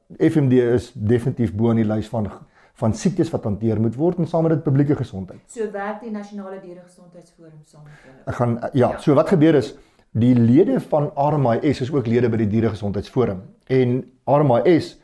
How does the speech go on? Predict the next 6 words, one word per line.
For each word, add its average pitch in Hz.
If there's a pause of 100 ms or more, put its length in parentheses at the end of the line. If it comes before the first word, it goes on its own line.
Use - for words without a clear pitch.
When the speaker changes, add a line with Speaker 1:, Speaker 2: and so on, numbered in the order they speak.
Speaker 1:
sit 175
ook 180
as, - (360)
uh, 113
'n 123
deelnemer 120